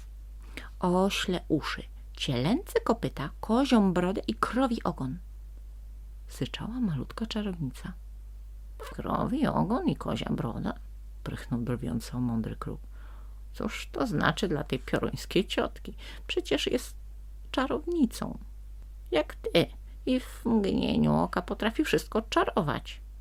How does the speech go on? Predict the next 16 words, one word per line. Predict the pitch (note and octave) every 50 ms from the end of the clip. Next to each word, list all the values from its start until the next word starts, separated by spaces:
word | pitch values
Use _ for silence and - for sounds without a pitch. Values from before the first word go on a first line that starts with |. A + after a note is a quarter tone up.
| - - - - - - - - - - - - - - - - - - - - - - - - - - - - - - - -
"Tak | F#4 - - -
sądzisz?" | - F3 D3 C3 C3 - - G4+ C5 - - - - - - - - - - - - -
Malutka | C#3+ C3+ C3 B2+ B2 B2+ - - - A3+
czarownica | A3+ - - D3+ C3 B2 A2 B2+ B2 A#2+ - - - G3+ C#4 D#4 - - - - - - - - -
zrozumiała, | - G3 G#3 G#3 G3+ F#3 F3 E3 D#3 D3+ E3+ A#3 F4 D#4+ F#3+ D#3+ D3 C3+
że | C3+ C#3+ D3+
oślimi | D#3 F3+ - - - - G4+ A4 A4 F#4+ C#4+
uszami | G3 F3+ - - - - - G4+ G4+ E4+ A3
i |
cielęcymi | A3 - - - - - - - - - - E4+ F4 -
kopytami | - A#3+ - - G#3 - - A#3 A#3+ A#3+ B3 A#3+ - - - - - - - -
niewiele | F3+ F3 F3+ F3+ F3+ F3+ E3 D#3+ E3+ F#3 F#3+ F3+ D#3 C#3+ C3
zwojuje. | B2 C3+ B2+ B2 B2+ C3 C3 C3 B2+ B2+ C3 C3+ - - - - - - - - - - - - - - - - - - - - - - - - - F#4 F4+
"Masz | E4+ D4 A#3+
rację", | B3 A#3+ A3+ A3 - - - D#3+ D#3+ - - - - - - - - - - - - - - - - - - - -
powiedziała, | - C#3 B2 B2 B2 - - B2+ B2+ - -